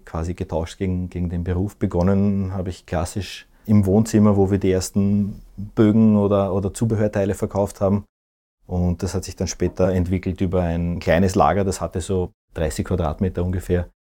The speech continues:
Später sind wir übersiedelt in einen Bürokomplex mit angeschlossener Lagerhalle und mittlerweile haben wir unser eigenes Grundstück mit Lagerhalle und eigener Logistik, auch intern.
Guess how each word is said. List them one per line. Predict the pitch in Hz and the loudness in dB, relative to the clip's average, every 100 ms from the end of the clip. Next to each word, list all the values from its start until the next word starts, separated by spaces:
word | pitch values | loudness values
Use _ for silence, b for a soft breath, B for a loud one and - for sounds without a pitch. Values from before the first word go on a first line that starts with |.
| _ _ | _ _
Später | - - 98 110 | -16 2 2 4
sind | 104 101 | 2 2
wir | 101 | 2
übersiedelt | 92 85 110 113 | 0 0 0 2
in | 101 95 | 0 0
einen | 92 90 | 0 -2
Bürokomplex | 87 95 113 117 110 107 - | 0 0 2 0 2 2 2
mit | 95 | -6
angeschlossener | 76 107 110 110 - 101 | -4 -2 -2 -4 -2 -2
Lagerhalle | 98 92 101 92 92 92 92 | -2 -2 -2 -2 -2 -2 -2
und | 90 | -2
mittlerweile | 92 92 85 90 | -4 -4 -4 -2
haben | 87 85 | -2 -4
wir | 87 85 | -4 -6
unser | 82 80 | -6 -8
eigenes | 73 85 85 87 - - | -10 -10 -10 -12 -18 -14
Grundstück | - 104 98 - 98 | -4 -4 -4 -8 -10
mit | 98 | -6
Lagerhalle | 80 92 92 90 92 87 | -4 -2 -2 -4 -4 -4
und | 87 82 - | -6 -8 -8
eigener | 80 87 | -4 -2
Logistik, | 85 85 90 - 90 - - - | -2 -2 -4 -8 -12 -12 -18 -14
auch | 85 - | -12 -8
intern. | 87 85 87 85 | -10 -8 -6 -6